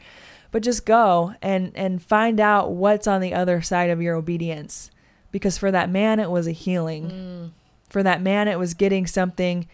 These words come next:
Speaker 1: that he was born without, that he had never had in his life. So what is on the other side of your obedience?
Speaker 2: Yeah.
Speaker 1: What's on the other side of your, "Yes, I will go,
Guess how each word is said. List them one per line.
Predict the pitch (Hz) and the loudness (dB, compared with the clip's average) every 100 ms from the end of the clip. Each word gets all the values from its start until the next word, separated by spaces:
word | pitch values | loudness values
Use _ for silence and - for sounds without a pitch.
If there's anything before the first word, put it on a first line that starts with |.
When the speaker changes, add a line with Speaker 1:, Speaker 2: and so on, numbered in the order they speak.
| - | -12
Speaker 1:
that | - 175 | -6 -2
he | 202 196 | 0 2
was | 185 170 165 | 2 -2 -8
born | _ 185 185 185 | _ 2 2 0
without, | 175 175 160 165 - | -4 -2 -2 -2 -2
that | 180 175 | -4 0
he | 202 | 0
had | 180 | 0
never | 180 180 180 | 0 0 -2
had | 175 175 175 | 0 0 0
in | 170 | -4
his | 170 | -8
life. | 180 101 104 185 - _ _ _ _ _ _ _ _ _ _ _ | -6 -4 -4 -8 -14 _ _ _ _ _ _ _ _ _ _ _
So | - 214 202 | -2 0 2
what | 190 220 - - | 4 4 2 -2
is | 190 | -2
on | 190 185 | 0 0
the | 185 - | 0 0
other | 185 185 175 | 2 2 0
side | - 180 175 170 165 - | 0 0 2 2 0 -2
of | 170 170 | -4 0
your | 170 160 | 0 0
obedience? | 160 165 165 170 202 190 185 | 0 -4 -6 -10 -10 -12 -14
Speaker 2:
Yeah. | 170 165 165 - | -16 -18 -18 -2
Speaker 1:
What's | 202 202 | -2 2
on | 208 | 0
the | 196 180 | 0 0
other | 185 175 | 0 0
side | 180 175 175 | 0 0 0
of | 170 | -2
your, | 175 175 | -2 -2
"Yes, | 170 170 165 170 - - _ _ _ _ _ | 0 0 -2 -2 -6 -8 _ _ _ _ _
I | 185 | 0
will | 185 175 | 2 2
go, | 170 175 160 160 165 | 2 2 2 0 -2